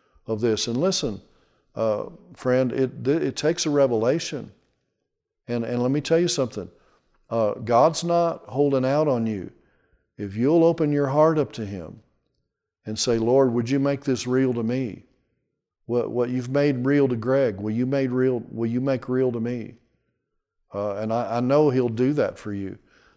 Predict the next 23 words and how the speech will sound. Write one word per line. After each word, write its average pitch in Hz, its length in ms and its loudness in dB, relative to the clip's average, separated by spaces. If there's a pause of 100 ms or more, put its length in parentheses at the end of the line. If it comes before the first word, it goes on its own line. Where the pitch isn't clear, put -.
I 104 120 0
remember 123 640 2 (500)
when 113 160 0
I 123 140 6
was, 120 260 2
uh, 107 240 0 (1200)
we 120 160 2
were, 117 300 2 (520)
and 110 220 -2
I've 107 100 0
shared 131 360 4
this 117 220 0
in, 110 360 -4
in 113 140 -2
other 117 180 2
broadcasts 117 720 0
when 110 140 -2
we - 480 -16
were 107 40 -6
talking 110 320 -2
about 107 220 -2
healing, 120 460 0
but, - 260 -4